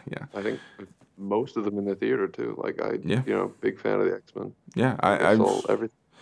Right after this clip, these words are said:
Speaker 1: I've seen all these movies, and, um, uh, I think to, just to talk about this f-, series as a whole, because we kind of, we mostly focused on, um, the newest one when we were talking about it, but this franchise,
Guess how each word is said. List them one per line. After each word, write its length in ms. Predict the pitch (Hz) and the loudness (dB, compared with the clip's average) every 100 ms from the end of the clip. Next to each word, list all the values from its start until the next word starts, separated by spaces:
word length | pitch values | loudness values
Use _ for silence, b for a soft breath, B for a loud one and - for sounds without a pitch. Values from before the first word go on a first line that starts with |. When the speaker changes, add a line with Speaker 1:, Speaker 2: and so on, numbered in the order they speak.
| B B - | B B -2
Speaker 1:
I've 120 | 110 | 2
seen 160 | 170 120 | 6 8
all 140 | 113 | 8
these 160 | 101 110 | 8 6
movies, 440 | 117 101 92 92 | 8 8 8 6
and, 340 | 90 87 92 | 4 2 0
um, 440 | 80 - - 101 - b b b - - _ - | -2 -4 -6 -8 -12 b b b -20 -20 _ -6
uh, 160 | 104 104 - | -6 -6 -10
I 100 | - | -8
think 400 | 135 185 196 - - | -2 -2 -2 -6 -2
to, 180 | 131 98 | 0 0
just 280 | 110 135 135 | 0 -2 2
to 60 | |
talk 180 | 110 104 | 4 6
about 160 | 95 92 | 6 4
this 260 | 90 - - | 2 -2 -14
f-, 140 | 87 - | -14 -10
series 460 | - 101 95 90 | 2 4 6 4
as 100 | 87 | 0
a 60 | 90 | 0
whole, 180 | 90 95 | 2 2
because 240 | 95 92 101 | 2 -2 0
we 160 | 113 | -2
kind 240 | 107 110 95 | 0 0 0
of, 140 | - | -2
we 200 | 117 120 | 0 4
mostly 320 | 113 104 107 | 4 4 2
focused 440 | 95 92 90 92 - | 4 2 2 -2 0
on, 280 | 87 87 90 | 0 0 -2
um, 300 | 80 76 73 b b b b b | -4 -6 -14 b b b b b
the 200 | - 90 | -4 0
newest 340 | 90 87 80 - | 2 0 -2 -4
one 280 | 85 87 - | -2 -4 -4
when 240 | 92 87 | -2 -2
we 60 | 85 | -2
were 260 | 82 80 - - | -2 -4 -8 0
talking 280 | 90 82 | 0 0
about 180 | 82 82 | 0 0
it, 200 | 78 - | 0 0
but 340 | 92 85 - - b b b b b b b _ - - _ _ _ | 4 4 4 -4 b b b b b b b _ -20 -20 _ _ _
this 260 | 104 143 156 | 2 4 4
franchise, 840 | - 190 208 175 131 113 95 - | 2 4 6 6 6 4 0 -12